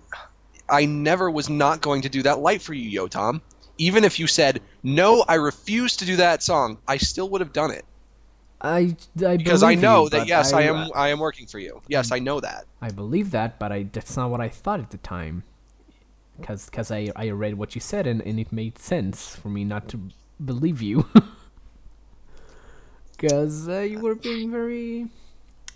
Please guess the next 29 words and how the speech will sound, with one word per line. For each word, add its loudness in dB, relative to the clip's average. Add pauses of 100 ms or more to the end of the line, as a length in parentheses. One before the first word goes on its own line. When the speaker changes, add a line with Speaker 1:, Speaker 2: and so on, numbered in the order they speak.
(120)
Speaker 2:
very -4
rude, -2
Max. -14 (320)
Speaker 1:
Uh, -10
no, -4
I 2
wasn't. 2
You -6
were 0
being 2 (120)
unreasonable. 0 (2000)
Speaker 2:
Okay, -2
let's, -4
uh, -4 (640)
okay, -10
uh, -6
uh, 0
you 2
say, 2
"I 0
would -2
still -6
appreciate -6
the -8
stupid -14
song," -2
then -2
I -4
say, -6